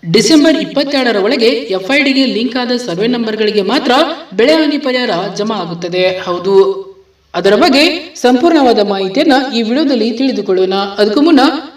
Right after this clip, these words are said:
ನೀವಿನ್ನೂ ನಮ್ಮ ಚಾನೆಲ್ ಅನ್ನ ಸಬ್ಸ್ಕ್ರೈಬ್ ಆಗಿಲ್ಲ ಅಂತಂದ್ರೆ ಈ ಕೂಡಲೇ ಸಬ್ಸ್ಕ್ರೈಬ್ ಆಗಿ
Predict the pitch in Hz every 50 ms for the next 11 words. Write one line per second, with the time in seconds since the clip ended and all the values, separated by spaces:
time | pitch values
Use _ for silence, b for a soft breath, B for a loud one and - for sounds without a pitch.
0 | - _ - 254 277 285 302 339 339 330 311 311 302 294 - - 233 220 233 247
1 | 247 247 240 247 247 240 - 202 170 - - 254 285 254 220 196 208 190 180 180
2 | 180 170 170 190 247 285 269 240 254 - - - - - - - 254 247 254 311
3 | 320 254 233 214 226 233 226 254 233 - - 196 185 170 175 170 170 170 175